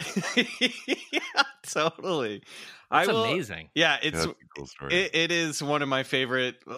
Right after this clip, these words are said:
Speaker 1: memories, let a-, <laughs> let alone video game memories. But, uh, oh, what a blast. That game was so, so good. Uh, all right, Nick. Well, we love to ask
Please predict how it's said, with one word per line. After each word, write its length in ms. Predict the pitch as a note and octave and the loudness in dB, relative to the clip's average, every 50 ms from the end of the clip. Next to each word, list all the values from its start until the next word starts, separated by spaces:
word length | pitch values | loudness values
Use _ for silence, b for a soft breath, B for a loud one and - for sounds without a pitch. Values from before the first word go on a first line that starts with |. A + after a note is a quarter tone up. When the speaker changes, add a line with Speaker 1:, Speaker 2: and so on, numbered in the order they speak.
| C3 D3+ | -6 -4
Speaker 1:
memories, 680 | E3 D3 C3+ D3+ F#3 G3+ G3 D#3 B2+ A2 G2+ B2 - - | 0 4 4 4 4 4 2 0 -2 -2 -2 -4 -6 -4
let 180 | B2+ C#3 C3+ C3+ | 0 0 2 2
a-, 200 | C3+ - E3+ - | 0 -2 -4 -6
<laughs> 60 | - - | -2 2
let 400 | E3+ E3+ - - F#3+ F3 - D#3 | 2 2 4 4 2 2 2 0
alone 320 | D#3 D3+ D3+ D3 C#3 B2 | -2 -2 0 -2 -2 -4
video 360 | G#2+ A#2+ B2 B2+ C3 A#2+ A2 | -2 -2 -2 0 2 0 0
game 400 | F#2+ G2+ G#2+ G#2 G#2 G2 F#2 G#2 B B B B B B B B B B | -2 -4 -6 -6 -6 -6 -10 -14 B B B B B B B B B B
memories. 580 | A2 A#2 A#2 A2+ A2 G#2 G2 F#2 F#2 F2 - - - | -6 -4 -4 -4 -6 -8 -8 -8 -10 -12 -14 -12 -10
But, 180 | G#2 G2+ G2 F#2+ | -8 -6 -4 -4
uh, 220 | F#2 F#2 F2+ C#2+ - | -4 -4 -4 -4 -4
oh, 200 | G#2+ G#2+ G#2 G2 - - _ | -4 -4 -4 -6 -8 -12 _
what 160 | - B2 C3 | -6 -4 -4
a 40 | C3 | -4
blast. 400 | G2+ B2 A#2 A2 G2+ G2 - - | -2 -2 -2 -2 -2 -2 -4 -6
That 140 | C3+ C3+ - | -6 -6 -4
game 160 | C3+ B2+ A#2 | -4 -6 -6
was 140 | A2+ G#2+ - | -6 -10 -10
so, 460 | - - B2+ A#2 A#2 A2 G#2+ G#2 F#2+ | -10 -8 -6 -6 -4 -4 -6 -6 -8
so 380 | - - - - - A2 G2+ F#2+ | -12 -10 -10 -8 -8 -8 -10 -10
good. 340 | E2+ - G2 F#2 E2 D2+ D#2 _ _ b b b b b b b b b b b - | -12 -12 -10 -10 -10 -12 -14 _ _ b b b b b b b b b b b -10
Uh, 400 | A2 A2+ A#2+ A#2+ A#2+ A#2+ A#2+ A#2+ - | -6 -4 -2 -2 0 0 -2 -2 2
all 200 | - - G3 F#3+ | 4 4 4 4
right, 280 | F3+ E3+ D3+ C#3+ C3+ - | 4 4 2 2 2 0
Nick. 320 | C3 C#3 D3 C#3+ D3 - - | 0 2 2 2 0 0 2
Well, 420 | C3+ D#3+ D#3+ E3 E3 E3+ E3 D3 - | 4 6 6 8 6 4 4 0 -2
we 280 | - C#3 D3+ F3 A3+ B3 | -2 0 0 2 2 2
love 280 | A#3 G#3+ G3 F#3+ F3+ - | 4 4 2 2 2 -2
to 140 | - E3+ C3+ | -2 2 2
ask 300 | C#3 D3 D3+ C#3+ - - | 4 2 2 0 -6 -12